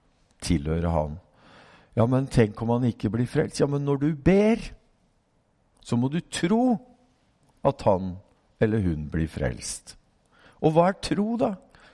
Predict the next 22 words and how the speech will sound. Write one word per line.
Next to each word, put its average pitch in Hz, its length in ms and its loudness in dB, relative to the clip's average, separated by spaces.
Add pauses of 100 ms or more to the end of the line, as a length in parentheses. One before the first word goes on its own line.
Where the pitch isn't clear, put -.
(120)
Tro 110 300 2
er 143 140 2
full 131 420 -2
visshet - 640 0 (400)
om 170 160 0
det 120 160 2
du 127 80 2
håper. 110 560 0
Håper 117 480 2
du 92 80 2
ikke 101 160 2
at 117 140 -2
de 113 100 -4
skal 123 160 -2
bli 165 160 2
frelst 247 480 0
da? 262 60 4 (880)
Jo, 139 80 4
det 101 320 2
gjør 262 240 2
du 262 140 0
jo. 254 100 4